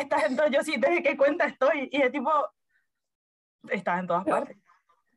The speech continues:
Speaker 1: Te cuento.
Speaker 2: Dios mío, mi, mi, mi autoestima está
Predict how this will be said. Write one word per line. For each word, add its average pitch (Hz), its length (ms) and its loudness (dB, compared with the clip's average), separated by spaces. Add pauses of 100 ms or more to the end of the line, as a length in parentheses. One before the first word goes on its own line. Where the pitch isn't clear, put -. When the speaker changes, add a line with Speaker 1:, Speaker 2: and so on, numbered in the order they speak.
(260)
Speaker 1:
Te 202 140 -4
cuento. 202 320 0
Speaker 2:
Dios 214 160 8
mío, 208 260 8
mi, 233 160 2 (360)
mi, 226 260 2
mi 226 120 6
autoestima 226 800 4
está 240 340 2